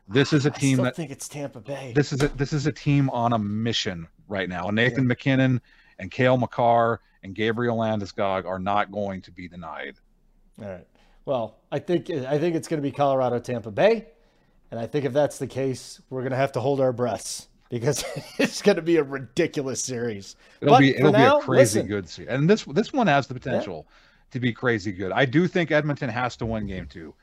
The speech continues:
Speaker 1: If they want to avoid being swept or beat in five games, they need to win game two. I don't think they will. But as they say in sports, that's why they play the game.
Speaker 2: Yeah, yeah, I,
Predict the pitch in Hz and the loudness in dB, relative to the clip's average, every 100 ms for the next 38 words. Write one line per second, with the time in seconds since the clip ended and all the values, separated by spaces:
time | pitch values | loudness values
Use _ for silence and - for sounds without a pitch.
0 | _ _ 110 113 135 160 151 151 160 147 | _ _ -8 0 2 4 4 2 2 0
1 | 123 147 147 139 135 120 - 135 139 120 | 0 -2 -2 -2 -4 -6 -4 -2 -2 -4
2 | 104 123 123 107 117 117 113 110 107 95 | -4 -2 -2 -2 -2 0 -2 -2 -4 -4
3 | 101 101 98 95 92 90 87 - 117 113 | -2 -2 -4 -4 -6 -6 -8 -4 0 2
4 | - - - 104 98 98 92 85 85 92 | 0 -10 -4 0 0 0 -4 -4 -4 0
5 | 104 123 131 _ _ _ _ _ - 98 | 4 4 2 _ _ _ _ _ -2 0
6 | 147 - _ _ _ - 90 85 95 - | 0 -6 _ _ _ -14 -10 -4 -4 0
7 | 107 110 - 127 127 113 - - _ - | 0 0 0 2 2 0 -6 -16 _ -18
8 | - 87 92 98 95 107 107 110 139 117 | -8 -4 -2 -2 -2 0 0 0 0 -2
9 | 92 _ _ _ _ 127 143 151 147 131 | -6 _ _ _ _ -8 -4 -2 0 -2
10 | 120 - 120 120 117 | -8 -12 -8 -6 -4